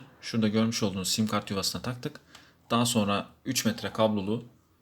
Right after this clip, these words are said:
G S M antenimizi anten soketine bağladık. Ve on iki volt enerjimizi de şu konektörden vererek cihazı çalışmaya başlattık. Yaklaşık bir yirmi otuz saniye sonra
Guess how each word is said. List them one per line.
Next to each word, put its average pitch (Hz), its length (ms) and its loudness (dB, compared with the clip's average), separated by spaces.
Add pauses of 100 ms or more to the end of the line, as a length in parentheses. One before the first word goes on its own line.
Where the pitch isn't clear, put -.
(680)
G 110 220 2
S 127 160 2
M 120 80 8
antenimizi 98 580 -2 (180)
anten 107 320 -4
soketine 90 480 -10
bağladık. 131 540 -2 (720)
Ve 120 140 4
on 139 160 0
iki 120 220 -2
volt 117 380 0 (180)
enerjimizi 117 580 4
de 120 180 0 (260)
şu - 240 -10
konektörden 101 540 -2
vererek 117 460 -2 (1000)
cihazı 104 300 0
çalışmaya 110 480 0
başlattık. 120 600 2 (600)
Yaklaşık 143 400 -4
bir 139 60 4
yirmi 139 220 2
otuz - 260 -2
saniye 123 300 2
sonra 117 400 4